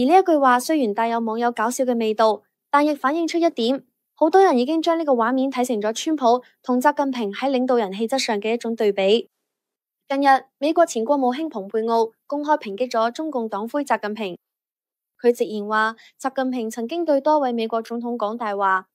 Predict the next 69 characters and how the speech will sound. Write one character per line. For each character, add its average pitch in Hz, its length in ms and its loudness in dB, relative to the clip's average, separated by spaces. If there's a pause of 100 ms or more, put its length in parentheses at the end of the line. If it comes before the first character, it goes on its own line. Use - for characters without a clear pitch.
(120)
並 254 100 -2
且 294 160 -2
形 262 200 -2
容 214 120 -6
習 226 160 -4
近 233 160 -6
平 220 300 -8 (180)
係 262 140 -6
我 262 160 0
見 277 180 -6
過 262 220 0
最 285 180 -2
冷 262 220 0
酷 269 80 -6
無 208 240 -8
情、 196 320 -12 (160)
最 254 140 -2
不 254 100 -4
擇 254 180 -6
手 220 240 -6
段 240 140 -4
嘅 208 140 -4
領 202 160 -6
導 226 140 -4
人。 170 300 -10 (120)
咁 302 160 2
當 381 180 6
記 294 160 0
者 240 120 -2
問 233 260 -4
到 226 140 0 (200)
佢 311 180 -4
係 294 80 -6
咪 226 140 -6
相 330 220 -6
信 269 180 -4
習 220 220 -4
近 214 160 -10
平 185 280 -12
會 254 140 -6
兌 269 260 -2
現 240 160 -4
對 262 140 -2
川 330 240 -8
普 247 180 -4
總 220 200 -8
統 226 180 -8
所 240 220 -2
做 208 180 -4
出 269 100 -10
嘅 254 140 -6
承 196 180 -14
諾 190 200 -10
嘅 220 80 -12
時 202 200 -12
候， 196 340 -6 (340)
蓬 254 160 -2
佩 294 100 -2
奧 320 180 2
回 233 140 0
答 240 140 -2
得 320 180 0
亦 233 140 -4
都 247 160 -4
非 277 160 0
常 208 200 -10
之 226 140 -10
直 214 140 -8
接。 208 320 -6